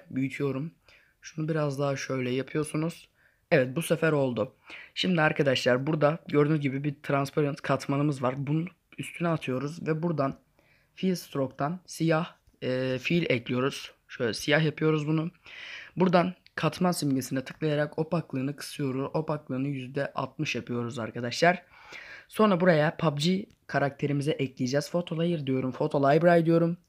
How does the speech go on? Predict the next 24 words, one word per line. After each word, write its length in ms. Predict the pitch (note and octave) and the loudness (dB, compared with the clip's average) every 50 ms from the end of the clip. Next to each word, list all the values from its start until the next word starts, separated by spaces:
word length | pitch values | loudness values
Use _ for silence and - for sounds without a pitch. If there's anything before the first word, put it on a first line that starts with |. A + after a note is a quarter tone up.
| - | -6
Buradan 340 | - C#3+ D3+ D3 C#3 C3 C3 | -2 0 2 4 4 4 4
galeriye 460 | B2 C#3 C3+ C3+ D3+ D#3+ E3+ F3 E3+ | 4 4 6 6 6 6 6 6 4
tıklıyorum 580 | - F3+ - - E3 E3+ E3+ E3+ F3 F3 F3+ - - - - - - - - _ - | 2 -2 -4 0 2 4 4 4 4 2 0 -2 -8 -16 -20 -20 -20 -20 -20 _ 0
ve 220 | D#3+ F3+ E3+ D#3+ | 2 2 2 2
buradan, 380 | D#3+ F#3 F#3 D#3 D3+ C#3+ D3+ F3 - _ _ _ _ - | 2 2 2 4 2 2 0 -2 -8 _ _ _ _ -2
e, 400 | - C3 C3 C3 C3 C3 C3 B2+ B2+ | 0 2 2 2 2 2 0 0 2
karakterimize 640 | - E3+ E3+ E3+ D#3+ - - C#3+ C#3 C#3 C#3 E3+ F#3 | 4 6 6 6 6 4 4 4 4 4 4 2 4
ekliyoruz 540 | - D3+ D3+ D3 - D3 C#3+ C#3+ C3+ B2+ | 4 4 4 4 4 6 6 6 6 4
arkadaşlar. 600 | C3+ C3 B2 - B2 C#3 C3+ - F3 F3 E3+ D#3+ D3 | 2 2 2 2 0 0 2 4 6 4 6 4 2
Bunu 200 | D#3+ D#3+ D3 C3 | 2 2 2 2
da 140 | D3+ D#3 - | 2 2 4
pub 260 | - D#3+ D#3 D3 C#3+ | 4 4 4 4 4
G, 200 | B2+ B2+ A#2+ A#2+ | 0 -2 -2 0
P 220 | - D#3 D#3 D3+ | 2 2 2 4
N 60 | D3+ | 2
G 120 | C#3 A#2+ A#2+ | 2 2 2
yazarak 560 | B2 C3+ D3 D#3 D3+ D3+ D3 D#3+ D#3+ D3+ C3+ | 2 2 2 2 2 2 2 0 0 -2 -4
bulabilirsiniz. 760 | C3+ C#3+ C#3+ C#3 D3+ D3+ D3+ - - B2 C3 D#3 - - - _ _ _ _ _ _ _ - | -2 -2 -2 -2 -2 -2 -2 0 0 0 0 0 -2 -6 -12 _ _ _ _ _ _ _ -4
Ben, 300 | C3 C3+ C#3+ D3 - - - _ _ _ | 0 2 2 2 0 -4 -10 _ _ _
e, 200 | - B2 A#2 A#2+ | -4 -2 -2 -2
o 140 | A#2+ - D3 | -2 -4 -4
şekilde 420 | - - C#3 - A#2 A2 A2+ G#2 | -4 -4 -4 -4 -4 -6 -4 -4
buldum. 300 | C3 C#3 D3 D3+ F3+ F#3 - _ _ _ _ _ _ _ _ _ _ _ _ _ _ _ _ _ _ _ _ _ - | -4 -2 -2 0 0 -2 -2 _ _ _ _ _ _ _ _ _ _ _ _ _ _ _ _ _ _ _ _ _ 0
Evet, 300 | D#3+ D#3 C3+ A#2+ - | 2 2 2 2 -2